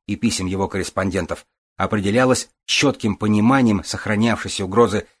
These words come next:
демократическому, антинацистскому консенсусу, нескрываемой тревогой за будущее Федеративной Республики. Тревогой и надеждой были проникнуты слова Карла Хайнца Янсена, писавшего, используя известный каждому немцу образ «Человека без тени»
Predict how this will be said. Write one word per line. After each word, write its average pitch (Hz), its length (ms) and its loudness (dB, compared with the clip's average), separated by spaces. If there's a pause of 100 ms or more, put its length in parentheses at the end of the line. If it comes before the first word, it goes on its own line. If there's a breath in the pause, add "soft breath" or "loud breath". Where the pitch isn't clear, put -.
(140)
демократическому, 87 920 -4 (240)
антинацистскому 113 840 0
консенсусу, 120 720 -2 (280)
нескрываемой 104 640 0
тревогой 101 460 0
за 92 160 2
будущее 104 440 -2
Федеративной 92 600 -4
Республики. - 560 -8 (360)
Тревогой 87 460 0
и 85 40 -2
надеждой 80 480 -2
были 92 220 -2
проникнуты 87 560 -4
слова 87 380 -2
Карла 85 400 -6
Хайнца 92 400 -4
Янсена, 92 540 -4 (300)
писавшего, 92 640 -2 (320)
используя 90 560 -2
известный 87 440 -4
каждому 87 400 -2
немцу 92 300 -4
образ 110 340 2
«Человека 110 420 -2
без 110 200 0
тени» 87 360 -2